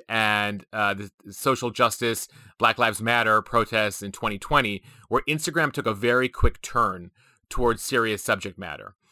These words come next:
You know, advertisers don't tend to want to be adjacent to that serious subject matter. They want to escape the controversy. They want people to have a positive impression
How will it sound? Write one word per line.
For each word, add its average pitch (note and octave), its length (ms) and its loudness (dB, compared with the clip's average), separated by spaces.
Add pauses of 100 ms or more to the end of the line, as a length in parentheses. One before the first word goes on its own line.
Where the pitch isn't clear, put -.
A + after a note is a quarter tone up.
(220)
You D3+ 60 -4
know, A2 180 0
advertisers C3+ 600 0
don't B2 260 0
tend C3 240 -4
to B2 80 -10
want A2 300 -6
to G#2 80 -10
be A#2+ 560 -8
adjacent A2+ 680 -2
to A2 100 -4
that G#2 180 -4
serious G#2 400 -6
subject - 300 -4
matter. F2+ 200 -12
They G2 120 -10
want A2 240 -4
to - 80 -8
escape - 360 -6
the A#2+ 60 -6
controversy. F#2+ 600 -12
They G2 100 -10
want G#2 180 -10
people A2 220 -8
to A2 40 -6
have G#2+ 120 -4
a G#2+ 40 -6
positive A#2+ 380 -2
impression E3 460 0